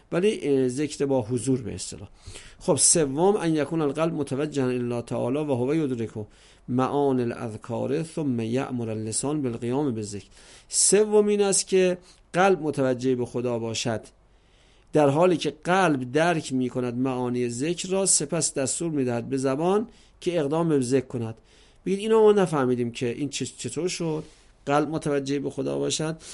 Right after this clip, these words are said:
این در واقع من یه مثال می‌زنم روشن می‌شه. یه وقت انسان در واقع ذکر از قلب به زبان جاری می‌شه، گاهی از زبان به قلب ساری می‌شه.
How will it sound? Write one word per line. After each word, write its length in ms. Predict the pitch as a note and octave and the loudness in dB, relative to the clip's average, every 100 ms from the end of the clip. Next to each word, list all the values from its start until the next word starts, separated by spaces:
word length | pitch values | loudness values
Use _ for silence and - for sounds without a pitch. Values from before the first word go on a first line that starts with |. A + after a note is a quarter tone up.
| - | -10
این 140 | - A#3 | -4 2
در 160 | A3 | 4
واقع 180 | F#3 F3+ | 4 2
من 140 | G3+ G3+ | 2 2
یه 120 | G3 | 2
مثال 340 | E3 - F3 | 2 0 0
می‌زنم 300 | F#3 F3+ F3+ | 2 2 2
روشن 360 | D3+ B2 C#3 C3 | 0 0 -2 -2
می‌شه. 260 | A2+ A2+ - _ _ _ _ _ - | -4 -8 -12 _ _ _ _ _ -2
یه 120 | F#3+ | 2
وقت 160 | G#3+ G3+ | 4 4
انسان 480 | F3+ D3 F3 D#3 C#3 - _ _ _ _ _ - C3 | 2 2 0 -2 -4 -14 _ _ _ _ _ -10 -2
در 200 | C#3+ C#3 | 2 2
واقع 640 | B2 B2+ B2+ B2+ D#3 E3+ - - - | 2 2 2 2 2 0 -2 -18 -10
ذکر 480 | C#3+ A#2 D3+ F3 - | -4 0 2 2 0
از 220 | - C3 B2+ | -4 -4 -2
قلب 320 | D3 F#3+ F#3+ | 0 0 0
به 80 | F#3 | 0
زبان 360 | F#3 F3 F3 | 0 0 -2
جاری 320 | D#3+ D#3+ D#3 | -2 -2 0
می‌شه، 420 | D#3 C#3+ D#3 D3 C#3+ - - - | -2 -2 -2 -2 -4 -14 -20 -4
گاهی 300 | D#3 D#3+ F#3 | 2 4 4
از 380 | - D3+ B2 B2 | 2 -2 -2 0
زبان 440 | C#3 C3+ E3 C3+ | 0 2 2 2
به 180 | A2+ B2+ | 0 -2
قلب 420 | - C3 B2+ A#2 | -2 -4 -2 -4
ساری 640 | - - - B2 A#2 A#2 A#2 | -2 -2 0 0 0 -2 -4
می‌شه. 420 | A2 G#2+ - G#2 | -4 -6 -8 -8